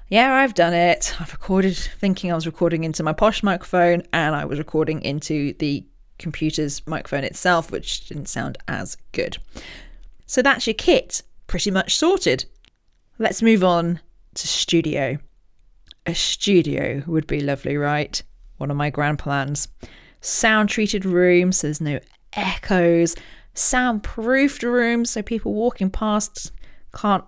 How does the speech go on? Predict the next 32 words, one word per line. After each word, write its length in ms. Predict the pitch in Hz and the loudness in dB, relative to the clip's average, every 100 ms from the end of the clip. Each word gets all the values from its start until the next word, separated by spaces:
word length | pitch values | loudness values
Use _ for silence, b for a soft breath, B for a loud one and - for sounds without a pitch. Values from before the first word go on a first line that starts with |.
| 202 | -8
have 140 | 208 | -8
a 40 | |
conversation 600 | 190 - 196 190 202 196 | -6 -2 -2 -2 -4 -4
on 100 | 208 | -6
the 60 | 196 | -6
phone 380 | - 190 196 190 | 0 2 4 2
and 160 | 180 | -2
you 80 | 170 | -6
hear 480 | 160 - 208 190 185 | -8 2 4 6 2
it, 120 | 185 | -4
no 120 | 135 151 - | -6 -8 -6
cars 440 | - 190 202 202 | 2 4 6 4
going 300 | 214 202 185 | 2 2 0
past. 800 | - - 202 196 185 202 - - B B B B B B B - _ _ - | -4 2 4 6 4 2 -2 -6 B B B B B B B -20 _ _ -4
It's 160 | 160 | 2
expensive 580 | 156 - - 143 - 139 | 2 2 0 0 -2 -2
to 100 | - | -2
get 180 | 151 - | 0 2
that 180 | - - | 0 0
set 280 | - 139 - | -2 -2 -4
up. 140 | - | -2
I 20 | 208 | 0
mean, 140 | 247 | 0
you 80 | 247 | 0
can 440 | - - - 247 | 2 2 2 2
do 100 | 285 143 | 4 4
it 60 | |
at 100 | 143 | 2
home. 260 | 143 180 143 | 2 2 2
You 100 | 139 | -2
can 340 | - 180 233 | -2 0 0
create 480 | - 165 139 139 - | 0 0 0 0 -2